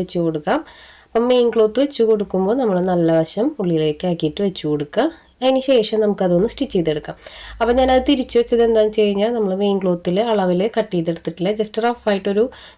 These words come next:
സ്ക്വയർ ടൈപ്പിലാണല്ലോ സ്റ്റിച്ച്, ഏ, കട്ട് ചെയ്തെടുത്തത്. അപ്പം അതുകൊണ്ട് ഞാൻ അളവ് കറക്റ്റ് കിട്ടാൻ വേണ്ടിയിട്ടാണ് ട്ടോ ക്ലോത്ത് തിരിച്ച് വെച്ചത്. അപ്പം നിങ്ങൾ മെയിൻ ക്ലോത്തിൽ അളവ് കട്ട് ചെയ്തിട്ടുണ്ടെങ്കിൽ അങ്ങനെ തന്നെ സ്റ്റിച്ച് ചെയ്തെടുത്താലും മതി. അപ്പോൾ ദേ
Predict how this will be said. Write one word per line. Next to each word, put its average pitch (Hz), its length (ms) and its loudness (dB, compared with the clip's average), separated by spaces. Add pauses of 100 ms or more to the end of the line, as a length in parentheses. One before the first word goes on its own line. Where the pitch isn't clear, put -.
സ്ക്വയർ 320 320 0
ടൈപ്പിലാണല്ലോ 196 540 2
സ്റ്റിച്ച്, - 300 -10
ഏ, 185 40 2 (120)
കട്ട് 180 160 -4
ചെയ്തെടുത്തത്. 165 540 -2
അപ്പം 202 160 -2
അതുകൊണ്ട് 196 360 0
ഞാൻ 233 100 2 (200)
അളവ് 196 280 2
കറക്റ്റ് 240 360 -2
കിട്ടാൻ 202 300 0
വേണ്ടിയിട്ടാണ് 175 460 0
ട്ടോ 180 140 0
ക്ലോത്ത് 180 340 0
തിരിച്ച് 175 300 -2
വെച്ചത്. 175 300 0 (640)
അപ്പം 226 180 -2
നിങ്ങൾ 214 200 4 (100)
മെയിൻ 254 180 4
ക്ലോത്തിൽ 220 300 2 (100)
അളവ് 214 220 2
കട്ട് 220 160 -2
ചെയ്തിട്ടുണ്ടെങ്കിൽ 214 540 2
അങ്ങനെ 202 260 0
തന്നെ 196 200 0
സ്റ്റിച്ച് 220 220 -2
ചെയ്തെടുത്താലും 170 580 0
മതി. 170 180 2 (1400)
അപ്പോൾ 220 180 0
ദേ 233 40 6